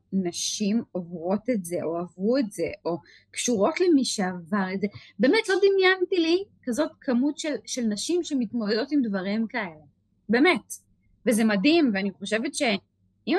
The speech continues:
את יודעת לקחת את הבמה שניתנה לך למקומות חיוביים וטובים ותורמים,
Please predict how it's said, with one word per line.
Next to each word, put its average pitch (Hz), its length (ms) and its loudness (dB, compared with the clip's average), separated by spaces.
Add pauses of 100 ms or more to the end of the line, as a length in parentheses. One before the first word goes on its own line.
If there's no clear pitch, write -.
את 427 60 -8
יודעת 294 320 0
לקחת 220 340 -2 (340)
את 196 120 -4
הבמה 185 320 0
שניתנה 185 580 0
לך - 160 -18 (120)
למקומות 180 380 -6
חיוביים 170 640 -6
וטובים 165 680 -6 (360)
ותורמים, 202 920 0